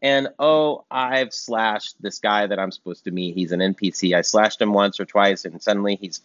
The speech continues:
throwing fireballs at me. I gotta kill him, right? I can't take that. I can't take some guy throwing fireballs at me.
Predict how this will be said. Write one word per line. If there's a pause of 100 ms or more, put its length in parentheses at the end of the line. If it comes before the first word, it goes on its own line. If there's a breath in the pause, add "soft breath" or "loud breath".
throwing
fireballs
at
me. (1500)
I
gotta
kill
him, (500)
right? (400)
I
can't
take
that. (360)
I
can't
take
some
guy
throwing
fireballs
at
me.